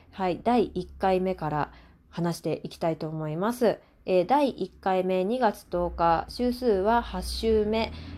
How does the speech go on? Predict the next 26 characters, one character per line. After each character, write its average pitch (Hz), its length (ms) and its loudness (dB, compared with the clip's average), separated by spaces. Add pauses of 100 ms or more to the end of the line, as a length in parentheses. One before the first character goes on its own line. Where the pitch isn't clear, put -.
(120)
で、 190 240 4 (260)
え 180 580 2
ー、 - 140 -12 (500)
行 208 80 0
っ - 160 -10
た 269 320 6
病 240 340 6
院 220 360 2
は、 240 400 4
妊 285 220 -4
娠 302 280 -8
が 262 160 0
分 220 180 2
か 508 140 2
っ 508 40 -8
た 269 120 2
方 202 160 -2
の 165 240 -4
病 165 240 -4
院 156 160 -6
に 151 240 -6
行 175 140 -8
き 180 100 -6
ま 165 160 -4
し - 100 -12
た。 107 200 -4